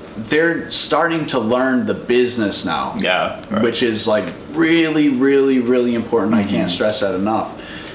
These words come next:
Speaker 1: But it's like, that's what I'm excited seeing, is that there's, like you said, those young people. And Nick Grace is another young
Speaker 2: Oh,
Speaker 1: person.
Speaker 2: yeah.
Speaker 1: And there's just, like, all these people who are young that are just starting to, like, they got the music down.
Speaker 2: Yeah.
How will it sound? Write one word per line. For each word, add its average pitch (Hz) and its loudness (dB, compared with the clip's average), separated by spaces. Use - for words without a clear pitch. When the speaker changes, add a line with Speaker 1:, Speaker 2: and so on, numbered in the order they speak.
Speaker 1:
But 135 0
it's 135 0
like, 123 0
that's 156 0
what 156 4
I'm 143 2
excited 127 0
seeing, 127 2
is 117 0
that 107 0
there's, 110 -2
like 120 2
you 117 0
said, 147 2
those 104 0
young 107 0
people. 92 -2
And 123 2
Nick 135 2
Grace 123 0
is 110 -2
another 101 0
young 95 0
Speaker 2:
Oh, - -4
Speaker 1:
person. 90 0
Speaker 2:
yeah. 92 -2
Speaker 1:
And 92 -2
there's 123 0
just, 139 0
like, 127 2
all 151 4
these 156 0
people 135 2
who 131 2
are 110 2
young 123 2
that 110 0
are 104 -2
just 110 0
starting 117 0
to, 104 0
like, 98 0
they 165 0
got 135 -2
the 113 -2
music 101 0
down. - -4
Speaker 2:
Yeah. 80 -2